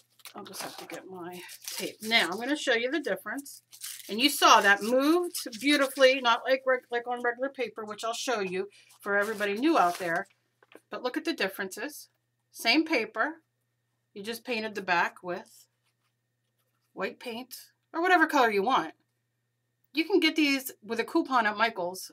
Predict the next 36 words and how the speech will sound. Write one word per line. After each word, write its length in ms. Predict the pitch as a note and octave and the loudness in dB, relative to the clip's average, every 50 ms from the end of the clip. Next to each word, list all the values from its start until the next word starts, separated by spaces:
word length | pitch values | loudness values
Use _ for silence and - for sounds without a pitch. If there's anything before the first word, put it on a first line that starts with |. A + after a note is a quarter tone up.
| _ | _
or 180 | - G3+ G3+ G3 | -4 -2 0 0
wherever. 560 | F#3+ G3+ G#3 G#3 A#3 A#3+ F3+ E3+ E3+ G3 - _ _ _ _ _ _ _ | 2 2 4 4 4 4 2 0 -4 -4 -6 _ _ _ _ _ _ _
Uh, 220 | - G3 F#3+ F#3 F3+ - | -2 0 0 0 -2 -4
you 100 | - A3 | -8 -10
could 140 | G3+ A3+ A3+ | -10 -8 -4
get 140 | G#3+ A3+ A3 | -4 -4 -4
these 180 | A3 G#3 G3 F#3 | -2 -4 -2 2
very 260 | A3+ A#3 C4 C#4+ C#4 | 4 4 4 4 4
inexpensive. 720 | C4 B3 A#3+ - - - A3 G#3+ G#3+ - A#3+ A#3 B3+ C#4 C#4 _ _ _ _ _ _ _ - | 0 -2 -4 -6 -6 -4 -4 -4 -4 -4 -4 -4 -4 -6 -8 _ _ _ _ _ _ _ -2
Uh, 280 | G3 G3 F#3+ F#3+ G3 - | 2 2 4 2 2 0
at 160 | G3+ F#3+ - | -2 -6 -6
Sta-, 340 | - - - A3 G#3 A3+ A3 | -6 -2 0 0 0 0 -2
these 220 | G#3 A3+ A#3+ B3+ C4 | -4 -4 -4 -2 -2
are 80 | C#4+ | -4
from 180 | C4+ - C4 A3+ | -4 -4 -8 -8
Staples. 480 | A3+ - - G#3+ G#3 - A#3 A3 G#3 G3+ | -6 -6 -4 -6 -4 -4 -6 -6 -4 -4
You 80 | G3+ | -4
get 160 | F#3+ G3 F#3+ | -4 -4 -6
fifty 400 | - - A3 G3 - - F#3+ F3+ | -6 -6 -8 -6 -6 -6 -2 0
of 160 | E3+ E3+ E3 F3 | 0 0 0 -2
'em. 160 | F3 B3 C4+ - _ _ - - - _ _ - | -4 -6 -6 -12 _ _ -20 -20 -20 _ _ 0
Um, 500 | F#3+ F#3+ F#3+ F3+ E3 D#3+ D#3+ E3 E3 E3 | 2 4 4 4 2 -2 -4 -6 -6 -4
but 140 | - G3 F#3+ | -4 -2 0
look 160 | G3+ A#3+ A#3+ | 0 0 2
at 180 | D#4+ D4 D4 - | 2 0 0 2
your, 380 | C#4+ C4 B3 A#3+ A3+ A3 G#3 F#3+ | 2 4 4 4 4 0 -4 -8
you 120 | - A#3 A3+ | -8 -4 -2
know, 160 | G#3+ F#3+ F#3 | 0 0 2
Michael's 500 | F#3 F#3+ G3+ G3+ G3+ G3+ A3 G3+ G3 F#3+ | 4 4 4 4 4 2 -2 -2 -2 -2
and 140 | G3+ F#3+ F#3 | -2 -2 0
Joann's 480 | F#3 G3 F#3+ G3 G#3+ A#3 B3+ C4+ B3+ | 2 2 2 2 2 0 0 -2 -2
and 80 | A3+ G#3 | -2 0
all 140 | F#3 F3+ F3+ | 2 2 4
that 200 | F3+ F3 F3 F3 | 4 2 2 2
in 140 | F3+ F3+ F3 | 0 -2 -2
the 180 | F3 F3 F3+ | -2 -2 -2